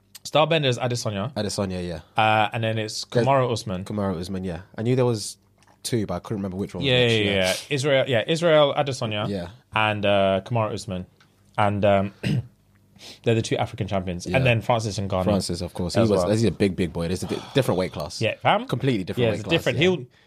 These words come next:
Speaker 2: He will
Speaker 1: he'd
Speaker 2: murder
Speaker 1: knock both
Speaker 2: people,
Speaker 1: of
Speaker 2: yeah.
Speaker 1: them out at
Speaker 2: In
Speaker 1: the
Speaker 2: the
Speaker 1: same
Speaker 2: same
Speaker 1: time.
Speaker 2: ring,
Speaker 1: You
Speaker 2: yeah,
Speaker 1: want to,
Speaker 2: yeah.
Speaker 1: yeah. He'd just crack their
Speaker 2: Yeah.
Speaker 1: skull.
Speaker 2: <laughs> He would murder people.
Speaker 1: Yeah.
Speaker 2: Yeah, he's a fucking tank.
Speaker 1: So,
Speaker 2: Jesus, yeah.
Speaker 1: um, anyway, yeah. So Stylebender's, what Stylebender's been doing for the last few fights,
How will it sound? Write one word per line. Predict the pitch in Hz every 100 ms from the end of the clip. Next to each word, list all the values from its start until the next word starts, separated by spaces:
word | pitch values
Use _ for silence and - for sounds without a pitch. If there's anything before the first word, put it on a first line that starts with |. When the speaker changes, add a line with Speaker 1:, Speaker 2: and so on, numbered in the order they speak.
| _ _
Speaker 2:
He | -
will | 147
Speaker 1:
he'd | 156
Speaker 2:
murder | 156 151
Speaker 1:
knock | 202
both | 208
Speaker 2:
people, | -
Speaker 1:
of |
Speaker 2:
yeah. | -
Speaker 1:
them | 147
out | 143 123 -
at | 151
Speaker 2:
In | 170
Speaker 1:
the | 180
Speaker 2:
the |
Speaker 1:
same | 180
Speaker 2:
same | 202
Speaker 1:
time. | 190
Speaker 2:
ring, | 190
Speaker 1:
You | 202
Speaker 2:
yeah, | -
Speaker 1:
want | 202
to, | -
Speaker 2:
yeah. | 127 233 190 -
Speaker 1:
yeah. | - -
He'd | -
just | 185 -
crack | - 185 156
their | 151
Speaker 2:
Yeah. |
Speaker 1:
skull. | - 151 113 -
Speaker 2:
<laughs> | 906 906 880 - 480 - - - - - - - - 1077 - - -
He | 214
would | 190 160
murder | 165 196 185 165
people. | 156 139 123
Speaker 1:
Yeah. | 165 139 113
Speaker 2:
Yeah, | 135
he's | 160
a | 151
fucking | - 165 123 98
tank. | 123 110 78 - _ _
Speaker 1:
So, | - 127 151 147
Speaker 2:
Jesus, | 117
yeah. | 92 92
Speaker 1:
um, | 165 156 147 143 143 - _ _ _ - _ _ _
anyway, | 170 165 147
yeah. | 143 123
So | 117 147
Stylebender's, | 123 196 190 185 180
what | 151 175
Stylebender's | 202 190 156
been | 156
doing | 151 147
for | 123
the | 120
last | 135 151 151 -
few | - 147 131
fights, | - 135 107 -